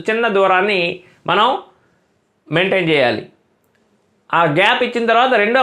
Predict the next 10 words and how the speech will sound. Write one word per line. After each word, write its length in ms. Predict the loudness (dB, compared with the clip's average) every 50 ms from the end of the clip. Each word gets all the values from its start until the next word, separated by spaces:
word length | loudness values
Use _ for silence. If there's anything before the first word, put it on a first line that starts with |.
| 2
పదాన్ని 300 | 2 2 2 2 2 0 0
మళ్ళీ 140 | 0 0 0 0
మనం 140 | 0 0 0 0
మొదలు 180 | 0 0 2 2 0
పెట్టాలి 240 | 0 0 0 -2 0
కదా. 160 | 0 0 0 0 -2 -4 -8 -16 -20 _ _ _ _ _ _ _ _ -4 0
అలాగా 320 | 0 2 2 2 2 2 0 0 0
పిల్లలకు 340 | 0 0 2 2 2 2 0 0
కూడా 120 | 0 0 0
మనం 140 | 0 -2 -2